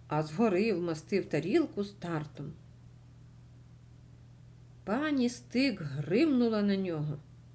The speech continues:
"Негайно поклади все на місце! Це наша вечеря! Не смій брати!" "Ви трохи помилилися",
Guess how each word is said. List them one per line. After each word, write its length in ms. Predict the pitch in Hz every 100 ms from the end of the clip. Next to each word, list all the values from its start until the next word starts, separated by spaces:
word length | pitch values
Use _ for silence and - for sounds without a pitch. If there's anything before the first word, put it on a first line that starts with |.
| - - - -
"Негайно 960 | 156 190 339 415 370 320 285 262 247 240
поклади 760 | 240 - 254 - 233 233 220 262
все 320 | - - 285
на 160 | 277 302
місце! 540 | 330 277 196 - 123 - - 254
Це 160 | - 302
наша 360 | 277 277 330
вечеря! 640 | 320 339 - 466 330 214 196 - -
Не 200 | 415 453
смій 440 | 381 523 508 415
брати!" 580 | 370 587 453 247 - 240 - - - - - - - - - - - - - - - - - - - - -
"Ви 220 | 196 180
трохи 340 | 151 160 190 240
помилилися", 880 | 247 311 370 302 180 196 202 240